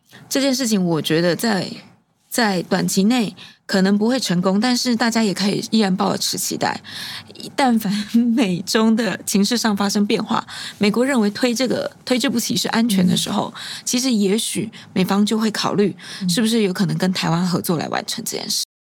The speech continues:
Speaker 2: 嗯。你的运气还真的蛮不好的，因为是在疫情刚爆发的时候。那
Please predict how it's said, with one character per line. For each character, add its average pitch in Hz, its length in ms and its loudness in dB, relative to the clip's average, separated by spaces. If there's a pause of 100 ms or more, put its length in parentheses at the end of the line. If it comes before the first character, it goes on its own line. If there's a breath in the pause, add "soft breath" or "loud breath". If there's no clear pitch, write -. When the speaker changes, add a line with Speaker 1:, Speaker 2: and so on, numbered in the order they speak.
(160)
Speaker 2:
嗯。 254 80 0
你 170 80 0
的 175 140 -6
运 254 200 2
气 220 260 -2
还 160 200 -4
真 208 180 -6
的 185 80 0
蛮 143 180 -4
不 147 80 -14
好 - 220 -12
的， 165 100 -16
因 190 160 -4
为 196 80 0
是 190 200 -4
在 175 240 -2
疫 180 100 -4
情 156 240 -6
刚 160 240 -4
爆 151 160 -8
发 135 220 -12
的 - 120 -12
时 - 280 -8
候。 139 200 -6 (560 soft breath)
那 277 120 -2